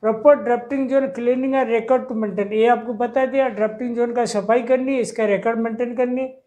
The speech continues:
एसक्यूसी चेकिंग regarding cleaning of machine, एसक्यूसी का जो इन्वेस्टिगेटर होता है, आपके ड्राफ्टिंग जोन का शिफ्ट चेंज में सफाई है, नहीं है, वो चेक करेगा।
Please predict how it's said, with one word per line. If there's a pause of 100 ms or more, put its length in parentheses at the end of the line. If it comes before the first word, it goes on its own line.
(420)
एसक्यूसी
चेकिंग (380)
regarding
cleaning
of
machine, (1120)
एसक्यूसी
का
जो
इन्वेस्टिगेटर
होता
है,
आपके
ड्राफ्टिंग
जोन
का
शिफ्ट
चेंज
में
सफाई
है,
नहीं
है, (440)
वो
चेक
करेगा।